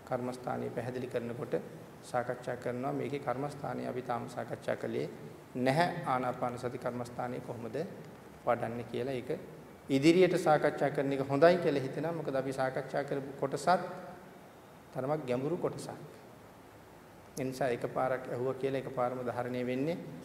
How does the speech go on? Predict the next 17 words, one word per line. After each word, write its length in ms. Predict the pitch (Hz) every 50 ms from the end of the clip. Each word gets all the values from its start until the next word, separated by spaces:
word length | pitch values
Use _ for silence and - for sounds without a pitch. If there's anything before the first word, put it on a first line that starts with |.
| - - -
නැති 260 | - 131 127 127 147
කොටසක් 340 | 135 139 131 127 131 135 -
තමයි 280 | - - 131 147 160 151
අපි 160 | 143 - 135
මෙතෙක් 260 | 127 123 - 151 143 -
කියලා 260 | - 147 156 170 156
සාකච්ඡා 480 | 151 143 135 151 - 131 - 151 147
කරපු 280 | - - 151 151 170 180 -
කොටස. 360 | - 143 135 190 - - - 113 - - - - - - - - - - - - - - - - - - -
ඒ 120 | - 131 123
නිසා 300 | 127 123 123 139 147 151 123
අපහසුයි 500 | 123 127 151 151 147 156 156 165 160 147 131
වගේ 360 | 120 123 127 143 160 180 196 185 - - - - - - - - - - - - - - - - - - - - - - - - -
තේරුණා 440 | - 143 156 160 156 156 156 151
මදි 240 | 143 139 139 147 156 147
වගේ 260 | 143 139 143 151 151
වගේ 240 | 147 143 165 170